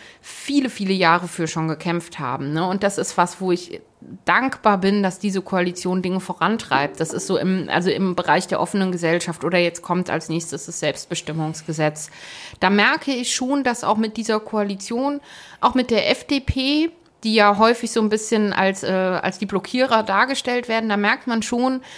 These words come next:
dass, ähm, man mit denen da auch was tun kann, weil natürlich dieser liberale Gedanke, dieser freiheitliche Gedanke, gerade bei Dingen wie Selbstbestimmungsgesetz, schon auch hilft. Und, ähm,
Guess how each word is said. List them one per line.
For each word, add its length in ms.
dass, 340
ähm, 420
man 160
mit 180
denen 220
da 140
auch 160
was 160
tun 240
kann, 320
weil 140
natürlich 720
dieser 240
liberale 760
Gedanke, 640
dieser 200
freiheitliche 640
Gedanke, 540
gerade 220
bei 120
Dingen 260
wie 80
Selbstbestimmungsgesetz, 1200
schon 400
auch 260
hilft. 600
Und, 300
ähm, 440